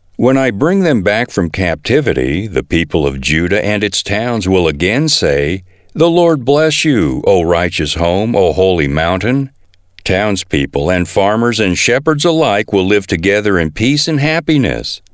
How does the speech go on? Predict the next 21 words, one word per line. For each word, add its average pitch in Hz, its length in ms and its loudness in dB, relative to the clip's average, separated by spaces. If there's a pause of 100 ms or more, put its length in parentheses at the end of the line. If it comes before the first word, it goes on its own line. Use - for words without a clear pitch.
(280)
for - 260 -2
I 76 120 0
have 73 220 0
given 78 360 0
rest 87 320 0
to 87 100 0
the 85 120 -2
weary 95 440 2
and 95 200 -2
joy 92 440 2
to 156 140 -2
the 160 120 0
sorrowing. 110 920 0 (640)
At 110 220 0
this 110 440 0
I 98 160 2
woke 95 340 2
up 110 140 0
and 92 140 2
looked 113 240 0
around. 156 640 0